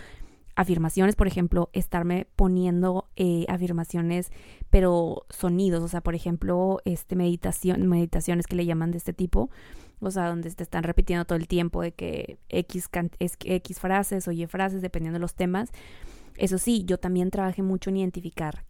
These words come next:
qué tipo de frases necesitaba estarme repitiendo, qué tipo de cosas necesitaba estarme repitiendo. O sea, por ejemplo, yo trabajé hace varios años, trabajé mucho la, el autoestima, trabajé mucho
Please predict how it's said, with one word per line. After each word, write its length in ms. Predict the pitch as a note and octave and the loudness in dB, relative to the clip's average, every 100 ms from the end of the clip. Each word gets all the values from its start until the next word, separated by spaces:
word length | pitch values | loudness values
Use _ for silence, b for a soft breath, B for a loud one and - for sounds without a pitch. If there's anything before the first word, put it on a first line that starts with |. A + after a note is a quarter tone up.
| - | -8
qué 220 | - G3 | -2 0
tipo 400 | A3 G#3 G3 F#3 | 0 -2 0 2
de 120 | F3+ F3 | 2 -2
frases 600 | - E3+ E3+ - E3 F3 | -4 -2 -2 -2 -4 -2
necesitaba 840 | E3+ - E3 - D#3 D3+ D#3+ - - - - _ _ - | -4 -6 -10 -4 -2 -2 -6 -8 -16 -20 -20 _ _ -4
estarme 360 | G3+ - E3 E3+ | -2 2 2 4
repitiendo, 460 | F#3 E3 E3 E3 | 4 4 6 4
qué 120 | E3+ F#3 | 6 4
tipo 260 | G3 - | 8 10
de 60 | G3+ | 10
cosas 420 | F#3 F3+ F#3+ F#3 - | 8 0 0 -2 0
necesitaba 560 | F#3 F3+ F3 F3 E3+ E3+ | 0 2 -2 -2 0 0
estarme 320 | - E3+ E3+ | 0 0 2
repitiendo. 580 | F3 - - E3 D#3 E3 | 2 0 0 0 0 -4
O 60 | |
sea, 120 | - | 0
por 120 | E3 E3+ | 4 4
ejemplo, 400 | E3+ D#3+ F3 - B B B | 4 2 0 0 B B B
yo 140 | F#3+ | 4
trabajé 400 | F#3 F#3 F3+ - | 6 6 4 2
hace 420 | E3+ - F#3 F3+ - | 2 4 4 4 2
varios 340 | F3+ E3+ F3 | 2 4 6
años, 240 | F3+ F3 F3 | 6 4 4
trabajé 300 | F#3+ F3 F3 | 2 2 2
mucho 300 | E3 - E3 | 2 4 2
la, 100 | D#3+ | 2
el 140 | F#3 | -4
autoestima, 680 | D3+ - - A#3+ A#3+ A3 G#3+ | -6 -8 -4 2 6 6 6
trabajé 380 | - F3+ F3 F3 | 4 4 2 2
mucho 520 | E3+ E3+ - F3 F3 | 2 2 4 4 4